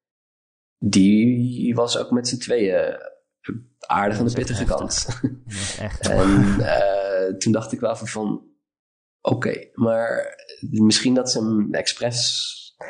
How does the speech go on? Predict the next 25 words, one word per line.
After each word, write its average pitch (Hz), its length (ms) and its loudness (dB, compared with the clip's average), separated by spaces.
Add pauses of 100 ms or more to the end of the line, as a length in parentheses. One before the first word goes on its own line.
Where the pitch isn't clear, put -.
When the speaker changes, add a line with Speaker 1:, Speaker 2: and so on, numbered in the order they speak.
(200)
Speaker 1:
ik - 160 -2
weet 117 120 4
het 117 100 0
niet 107 180 0
wat 107 140 -4
ze - 80 0
nog 107 120 -2
gaan 104 160 -4
tweaken." 107 520 -2 (420)
Maar 101 500 2
hij 101 160 -2
was 107 200 -2
wel 113 240 0
even 117 140 -6
dat 117 80 0
ik 113 100 -4
dacht, - 300 -6
"Oh 104 100 2
ja, 104 60 4
het - 160 -4
is 110 120 0
wel - 100 -4
echt - 180 -8
nog 117 140 0
steeds, - 640 -2